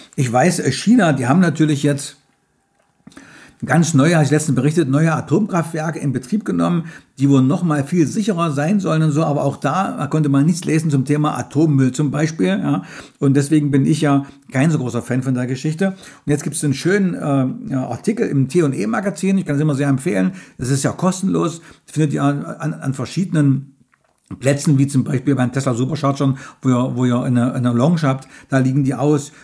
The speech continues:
Ihr könnt das auch abonnieren, ihr könnt Newsletter abonnieren, ihr könnt auch die Zeitung abonnieren und ihr zahlt dann nur diese Versandgebühren. Die Zeitung an sich ist völlig kostenlos.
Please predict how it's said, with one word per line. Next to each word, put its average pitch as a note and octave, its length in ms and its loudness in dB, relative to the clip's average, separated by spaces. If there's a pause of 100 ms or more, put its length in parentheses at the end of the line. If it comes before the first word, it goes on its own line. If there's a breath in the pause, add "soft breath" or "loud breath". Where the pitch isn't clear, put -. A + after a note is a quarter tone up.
Ihr C3+ 60 -12
könnt D3 140 0
das C3+ 80 -4
auch C#3 140 -2
abonnieren, D3 360 0
ihr D3+ 40 -2
könnt C#3 160 4
Newsletter E3+ 340 0
abonnieren, D3 440 0
ihr C#3 60 0
könnt C#3+ 140 0
auch C#3 80 -2
die C#3 80 -2
Zeitung D3 280 0
abonnieren C#3+ 480 2 (180 loud breath)
und C#3+ 80 -2
ihr C#3 100 4
zahlt C3+ 280 0
dann B2+ 160 2
nur D#3+ 260 2
diese C3 260 -4
Versandgebühren. D3+ 720 -2
Die B2+ 60 -2
Zeitung C#3 240 -2
an C3 100 2
sich C3+ 140 -4
ist B2+ 80 -6
völlig A#2+ 240 -8
kostenlos. G2+ 580 -12